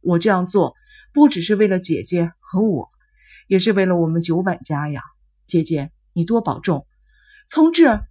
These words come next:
快回来，姐姐求你了。”不管优希怎么拼命的叫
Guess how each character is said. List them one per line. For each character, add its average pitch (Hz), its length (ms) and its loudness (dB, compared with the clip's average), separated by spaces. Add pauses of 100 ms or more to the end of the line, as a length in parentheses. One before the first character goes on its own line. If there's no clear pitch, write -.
快 349 200 4
回 208 280 2
来， 226 260 2 (160)
姐 277 180 2
姐 320 120 4
求 262 320 2
你 311 180 4
了。” 151 240 -6 (1200)
不 311 180 4
管 190 240 2
优 220 200 2
希 233 360 0
怎 165 180 -6
么 151 100 -6
拼 226 240 0
命 240 200 4
的 156 80 -6
叫 143 280 -6